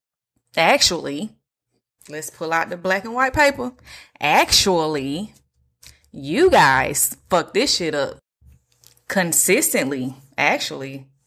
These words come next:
I mean, I mean, ju-, we just go sit these resumes down and goddamn,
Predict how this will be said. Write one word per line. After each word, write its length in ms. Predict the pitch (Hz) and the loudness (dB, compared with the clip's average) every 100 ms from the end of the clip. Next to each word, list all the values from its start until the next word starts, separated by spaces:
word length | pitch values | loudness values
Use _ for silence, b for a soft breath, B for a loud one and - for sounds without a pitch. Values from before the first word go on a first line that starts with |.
| _ | _
I 120 | 147 143 | -10 -8
mean, 500 | 139 135 135 135 - - _ _ _ _ _ - - - - B B B B B B B B _ - | -6 -6 -6 -8 -12 -20 _ _ _ _ _ -4 -4 -4 -6 B B B B B B B B _ -6
I 160 | 165 175 | 0 2
mean, 280 | 190 180 | 2 2
ju-, 160 | 160 190 | 2 0
we 180 | 190 208 | -2 -4
just 180 | 190 190 | -6 -4
go 300 | 165 165 - | -4 -6 -2
sit 260 | - 202 | 0 2
these 140 | 180 170 | 2 4
resumes 560 | 196 220 196 170 180 | 4 6 2 0 2
down 440 | 190 202 277 277 - | 2 4 4 2 -2
and 140 | 147 | -8
goddamn, 600 | 156 139 151 143 127 123 | -10 -10 -10 -10 -14 -16